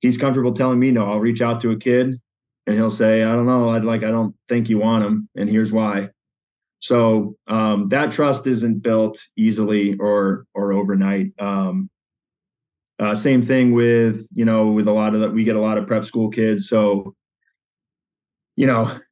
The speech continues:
uh, there's good and bad relationships there on the press side, or on the prep side, where we've had a lot of luck at certain schools and we've gotten,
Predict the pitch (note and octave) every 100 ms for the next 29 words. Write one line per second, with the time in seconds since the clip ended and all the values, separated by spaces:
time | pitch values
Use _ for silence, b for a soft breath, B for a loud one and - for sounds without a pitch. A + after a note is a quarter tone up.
0 | _ - A2+ G#2+ A#2 A2+ - B2 A2 A2+
1 | A2 A#2 A2+ A#2 A2 G#2+ A#2 A#2 A2+ A2
2 | G#2 A#2 A#2 A#2+ A2 G2+ A2 G2+ A2 G#2+
3 | G#2 B2+ A2+ - A2+ G#2+ G#2+ G#2+ G#2 G2
4 | - _ _ _ _ _ - A#2 A#2 A2+
5 | A2+ A2+ G#2+ A#2 A#2+ A#2+ - A#2+ A2+ -
6 | A#2 A2+ G#2+ G#2+ G2+ G#2+ G#2+ G#2+ G#2 G#2